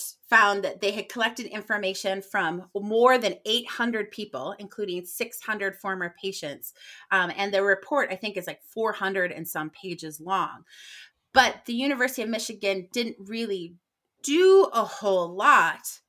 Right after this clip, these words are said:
in response to this, be-, it, maybe in part because it was so old. Like, he was no longer there. He's no longer a threat.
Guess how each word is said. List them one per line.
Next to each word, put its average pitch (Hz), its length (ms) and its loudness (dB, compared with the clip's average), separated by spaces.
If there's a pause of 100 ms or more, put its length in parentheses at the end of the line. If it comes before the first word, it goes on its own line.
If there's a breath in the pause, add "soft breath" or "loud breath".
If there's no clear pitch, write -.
(120)
in 202 160 -4
response 247 800 0
to 202 80 -6
this, 151 540 -10 (340 loud breath)
be-, - 300 -10
it, 240 260 -2
maybe 392 380 6
in 302 100 2
part 277 240 6
because 311 300 -2
it 226 100 2
was 262 160 0
so 302 220 4
old. 285 480 2
Like, 180 160 -4
he 311 100 2
was 294 180 0
no 285 160 4
longer 285 300 4
there. 262 180 2
He's 254 220 -6
no 233 140 0
longer 220 260 0
a 196 100 6
threat. 240 460 4